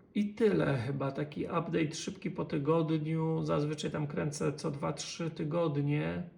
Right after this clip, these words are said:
E, dzisiaj mi się udało, bo syn pojechał z żoną do kina, więc nikogo nie ma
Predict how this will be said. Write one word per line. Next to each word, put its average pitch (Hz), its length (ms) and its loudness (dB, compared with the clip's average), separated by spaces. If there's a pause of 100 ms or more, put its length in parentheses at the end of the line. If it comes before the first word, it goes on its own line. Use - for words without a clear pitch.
(960)
E, 143 240 4
dzisiaj 147 280 0
mi 156 100 2
się 165 180 -4
udało, 156 580 2
bo 143 800 2
syn 156 280 -2
pojechał 147 560 2
z 139 40 -6
żoną 143 600 2
do 139 180 2
kina, 202 600 0 (840)
więc 156 360 -2
nikogo 151 360 2
nie 165 160 2
ma 160 380 2